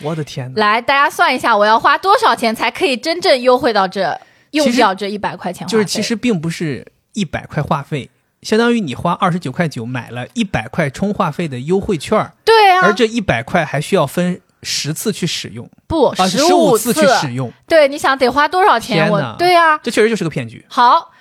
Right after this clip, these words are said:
Speaker 2: 然后这个时候我不知道为什么我内心这么倔强，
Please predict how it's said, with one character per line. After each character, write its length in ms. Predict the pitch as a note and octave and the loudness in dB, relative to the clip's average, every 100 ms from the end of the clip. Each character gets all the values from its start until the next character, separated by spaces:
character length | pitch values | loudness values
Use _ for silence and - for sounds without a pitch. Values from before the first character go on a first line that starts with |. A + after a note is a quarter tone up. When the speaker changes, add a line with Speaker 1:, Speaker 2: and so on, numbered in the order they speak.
| _ | _
Speaker 2:
然 140 | A#3 B3 | -2 0
后 100 | D4 | 0
这 140 | F4 | -4
个 80 | D4 | -6
时 160 | C4+ A#3+ | -6 -4
候 200 | B3 A3 | 0 0
我 160 | G#3 | 0
不 140 | G#3+ C#4+ | -2 0
知 80 | |
道 100 | D#4+ | 2
为 140 | E4 C#4+ | 4 0
什 120 | B3 | -2
么 120 | G#3 | -4
我 140 | G#3 G3 | -2 -2
内 180 | A#3 | -4
心 180 | A3 A#3 | -6 -6
这 120 | A3+ | -8
么 120 | C4 G3+ | -6 -6
倔 240 | G3 D3 | -6 -10
强， 300 | - D#2+ - | -10 -12 -14